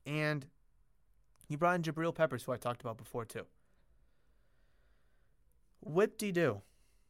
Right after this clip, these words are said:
I mean, Jabril Peppers might be a nice little acquisition. He's coming off of injury. But I'm not excited. <laughs>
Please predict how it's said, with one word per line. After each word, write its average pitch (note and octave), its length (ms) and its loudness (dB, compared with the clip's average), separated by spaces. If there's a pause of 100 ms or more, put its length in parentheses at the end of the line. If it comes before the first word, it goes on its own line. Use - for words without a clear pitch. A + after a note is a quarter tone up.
(440)
I C#3+ 60 -2
mean, D3 120 0
Jabril E3+ 260 2
Peppers F#3+ 300 4
might E3 140 4
be F3+ 100 2
a E3+ 140 4
nice D#3+ 220 4
little E3 140 6
acquisition. D#3 480 2
He's E3 120 -6
coming C3+ 240 -2
off C#3 180 0
of B2 100 -12
injury. D3+ 380 -2 (1800)
But D3+ 200 -2
I'm E3 160 -4
not F#3 220 -8
excited. F3 720 -6 (420)
<laughs> - 60 -10